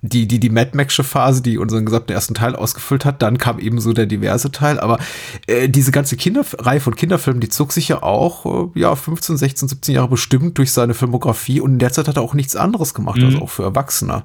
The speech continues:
Speaker 1: Vielleicht produktionsseitig, dass er, er hat ja auch mit seinem, äh, Produktionsstudio, mit seinem eigenen auch, auch, auch Sachen durchaus produziert, wo er jetzt kreativ nicht so wahnsinnig in-,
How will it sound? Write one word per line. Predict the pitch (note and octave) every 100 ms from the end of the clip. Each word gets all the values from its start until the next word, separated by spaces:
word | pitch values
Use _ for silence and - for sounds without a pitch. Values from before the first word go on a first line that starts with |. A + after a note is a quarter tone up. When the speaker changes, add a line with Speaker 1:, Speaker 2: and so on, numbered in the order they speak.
| - - - - - - - - - D2+ - G2
Speaker 1:
Vielleicht | - C3 A2+
produktionsseitig, | - A#2+ A2+ - - B2 C#3+ D3+ - - - G#2+ G#2 G#2 G#2 G2
dass | - F#2+ A2
er, | F#2+
er | -
hat | G2+
ja | G2+
auch | -
mit | G#2+ G2+
seinem, | G#2+ G#2 G#2+ G2+ G2 F#2+ G2+ G2+ F#2
äh, | F#2 F2
Produktionsstudio, | - G#2 - A2+ A2 - A#2+ A2
mit | G#2 -
seinem | G#2 G2
eigenen | - G#2 G#2 G2+ A2 -
auch, | - -
auch, | - -
auch | -
Sachen | - G#2 G#2+
durchaus | A2 G#2
produziert, | - G#2 - B2+ -
wo | G2+
er |
jetzt | F#2+ -
kreativ | A2+ G#2+ - -
nicht | A#2 -
so | A2
wahnsinnig | A2 G#2 G2 -
in-, | - G#2